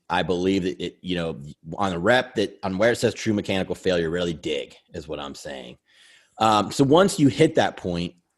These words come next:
um, in a drop set, you basically, um, don't rest, you drop the weight.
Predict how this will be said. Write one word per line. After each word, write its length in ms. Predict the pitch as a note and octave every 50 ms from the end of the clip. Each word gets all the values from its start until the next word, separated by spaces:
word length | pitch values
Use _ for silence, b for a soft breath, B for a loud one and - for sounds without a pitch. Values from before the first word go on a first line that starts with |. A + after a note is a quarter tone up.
| _ _
um, 580 | G2+ G#2 G2+ G2+ G2 G2 F#2+ F#2 F2 E2+ E2 - b b b b b b b b _
in 140 | - B2 A#2
a 40 | A2+
drop 400 | G2 F#2+ A#2 C3+ D#3+ F#3+ F#3 -
set, 440 | - - A#2 G#2 G2+ G2+ G2 - -
you 440 | G2+ G#2 G#2 G#2 G#2 G#2 G#2 G2+ G2+
basically, 1120 | F2+ A2+ A2 A#2 A#2 A#2 - A#2 F2 - A2 G#2 G#2 G2+ G2 F#2+ F#2 F2+ F2 F#2 - -
um, 320 | G2+ G2 F#2+ F#2 F2 F2
don't 260 | E2 - G2+ A2 A#2+ A2
rest, 380 | G2+ F#2 G2+ A2 - - -
you 60 | F2+
drop 260 | E2 G2 F2 F#2 - -
the 80 | A#2+
weight. 400 | A#2 G2 F2 F2 F#2+ - - -